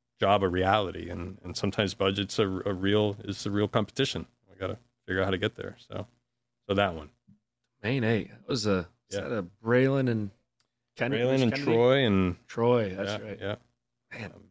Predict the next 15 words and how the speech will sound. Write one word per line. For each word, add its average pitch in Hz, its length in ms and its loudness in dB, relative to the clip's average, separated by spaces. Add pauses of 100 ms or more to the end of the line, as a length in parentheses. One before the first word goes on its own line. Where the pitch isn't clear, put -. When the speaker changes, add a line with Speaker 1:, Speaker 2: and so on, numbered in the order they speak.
(280)
Speaker 1:
Susan, 98 360 -2
I 98 60 -2
think, 107 200 -4
was 104 120 0
on 104 140 2
that 104 140 2
one. 104 260 -2 (320)
Speaker 2:
Yep. 123 180 -6 (240)
Speaker 1:
Yeah. 101 60 -12 (1000)
Speaker 2:
Yeah, 98 80 -2
that's - 240 -4
a, 107 300 2 (760)
uh, - 40 -6
it - 200 -2
was 202 160 2